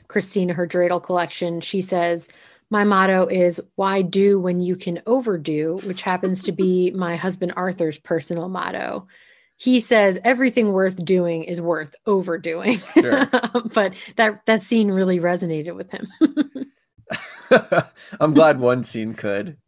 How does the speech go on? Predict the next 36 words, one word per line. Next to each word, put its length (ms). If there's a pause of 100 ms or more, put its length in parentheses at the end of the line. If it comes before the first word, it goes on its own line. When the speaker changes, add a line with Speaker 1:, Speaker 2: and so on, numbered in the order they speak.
Speaker 1:
Yeah. 480
Speaker 2:
I 100
can't 220
imagine 380
it 140
got 200
much 280
else 300
out 140
of 80
this 160
movie. 260
Speaker 1:
As 160
he 240
chugged 480
his 180
wine 600
<laughs> 20
until 480
the 100
movie 380
ended. 420 (180)
Speaker 2:
Uh, 680 (280)
all 100
right, 200
so 440 (460)
they're 220
at 200
the 80
bar. 580 (200)
Uh, 200
Christina's 440
there. 200
David 280
walks 300
in, 440